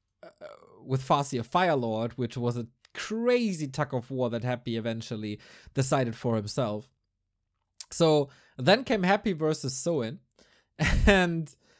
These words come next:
oh boy, um, it is number, I don't know how often they played against each other.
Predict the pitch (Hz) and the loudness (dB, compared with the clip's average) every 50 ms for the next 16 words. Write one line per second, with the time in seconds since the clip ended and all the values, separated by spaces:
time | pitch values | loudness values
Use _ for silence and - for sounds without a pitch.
0 | _ _ _ 131 135 156 143 135 135 131 123 110 - _ _ _ _ _ _ _ | _ _ _ -2 -2 -2 0 0 0 -2 -2 -2 -6 _ _ _ _ _ _ _
1 | _ - 135 131 131 135 131 127 127 127 127 123 127 - _ - 165 175 196 220 | _ -4 -2 0 2 2 2 0 -2 -4 -6 -12 -14 -16 _ -2 -2 0 2 2
2 | 202 170 160 160 165 165 165 156 147 139 139 160 165 160 139 123 117 117 123 127 | 2 2 0 0 -2 0 2 2 2 4 6 6 6 6 4 2 0 -2 -2 -2
3 | 117 113 110 110 120 110 107 104 - - 113 113 104 95 101 95 92 - - 104 | -2 -4 -4 -6 -6 -6 -6 -4 -4 -4 -4 -4 -4 -6 -8 -10 -12 -12 -16 -16
4 | 90 - 101 87 - 95 95 101 | -14 -12 -14 -12 -12 -14 -14 -16